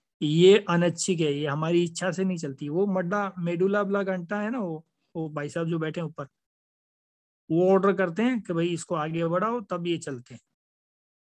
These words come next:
तो कुछ अपनी इच्छा से चलती है, कुछ दूसरे भाई साहब की आदेश पे चलती है।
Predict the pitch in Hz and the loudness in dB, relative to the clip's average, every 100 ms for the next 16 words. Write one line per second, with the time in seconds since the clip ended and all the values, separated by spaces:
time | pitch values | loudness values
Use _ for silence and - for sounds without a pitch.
0 | _ _ _ 156 202 180 - 156 156 208 | _ _ _ -2 0 0 -2 0 2 4
1 | 208 196 202 208 202 190 190 226 247 - | 4 6 6 6 6 6 6 0 0 -2
2 | 196 - - _ _ _ _ _ _ _ | -4 -4 -18 _ _ _ _ _ _ _
3 | _ _ _ _ _ _ _ _ 175 170 | _ _ _ _ _ _ _ _ 0 4
4 | 170 190 170 165 165 170 160 143 156 - | 6 8 8 6 2 2 2 2 -2 -4
5 | 160 143 123 131 123 | -6 -4 -6 -8 -10